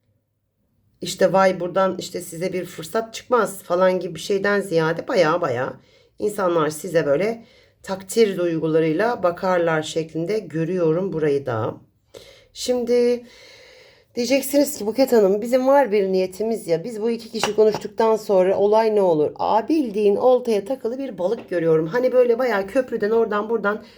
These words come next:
tutarsın balığı ve böyle balık oltada durur. O şekilde çıkmış. O yüzden size şöyle de diyebilirim. Sizin zaten bir nasibiniz var ve bu nasibi siz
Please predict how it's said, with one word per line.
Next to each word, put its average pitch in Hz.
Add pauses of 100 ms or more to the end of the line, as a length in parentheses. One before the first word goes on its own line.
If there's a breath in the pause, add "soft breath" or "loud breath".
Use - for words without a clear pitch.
(300 loud breath)
tutarsın 233
balığı 254
ve 240
böyle 247
balık 233
oltada 226
durur. 262
O 247
şekilde 214
çıkmış. 269
O 262
yüzden 240
size 233
şöyle 233
de 196
diyebilirim. 190 (300 loud breath)
Sizin 220
zaten 247
bir 208
nasibiniz 202
var 202
ve 196
bu 214
nasibi 196
siz 208